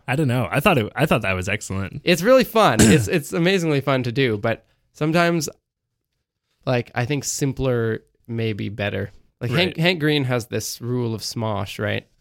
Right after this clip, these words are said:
Speaker 1: Uh-huh.
Speaker 2: About his, have, have I talked about this?
Speaker 1: Nope.
Speaker 2: Um, he, the, this, this is what he calls it, the rules, the rule of Smosh in terms of YouTube success, which is that to make a really viral YouTube video,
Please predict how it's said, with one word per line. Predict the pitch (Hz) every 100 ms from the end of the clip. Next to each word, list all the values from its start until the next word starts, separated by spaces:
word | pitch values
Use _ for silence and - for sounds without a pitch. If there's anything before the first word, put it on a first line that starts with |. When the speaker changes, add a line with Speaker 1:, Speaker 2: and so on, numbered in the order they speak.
| -
Speaker 1:
Uh-huh. | 160 117 101
Speaker 2:
About | 110 104 104 - -
his, | 107 101 - - _ -
have, | 131 135
have | 147
I |
talked | 160 165
about | 160 160
this? | 156 - _ _ - -
Speaker 1:
Nope. | 123 - - _ _ _ _
Speaker 2:
Um, | 127 120 - -
he, | 127 117 -
the, | 127 127 113 -
this, | 127 113
this | 131
is | 123
what | 110
he |
calls | 110 104
it, | 104
the | 123
rules, | 131 127 120
the | - 123
rule | 127 127
of | 107
Smosh | - 113 101 -
in | 110
terms | 113 110
of | 110 95 _ _ 117
YouTube | 113 113 95
success, | - - 104 95 - - _ _ _
which | 113 127
is | 113
that | 127 113 -
to |
make | 127 139 143
a | 123
really | 113 147 143 139
viral | 123 123 123 120
YouTube | 113 117 113
video, | 107 104 104 104